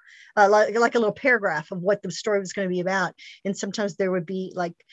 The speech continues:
mistakes, like in Genies Don't Ride Bicycles, there was a, um,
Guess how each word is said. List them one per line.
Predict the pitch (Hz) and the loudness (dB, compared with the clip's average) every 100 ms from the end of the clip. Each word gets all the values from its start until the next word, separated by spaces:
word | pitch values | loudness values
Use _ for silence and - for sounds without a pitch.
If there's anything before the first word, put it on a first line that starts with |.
| - _ _ | -20 _ _
mistakes, | 202 202 - 214 202 - | -6 -4 2 2 2 0
like | 196 190 | 0 0
in | 202 190 | -4 -2
Genies | 175 254 247 - | 0 2 2 0
Don't | 226 | 0
Ride | 214 190 | 2 2
Bicycles, | 202 285 - _ _ - 233 247 254 240 - | 2 0 -4 _ _ -12 -6 -4 -4 -6 0
there | 208 202 | 2 2
was | 196 170 | 0 -2
a, | - 196 190 190 | -2 0 -2 -4
um, | 196 185 175 175 | -4 -4 -4 -6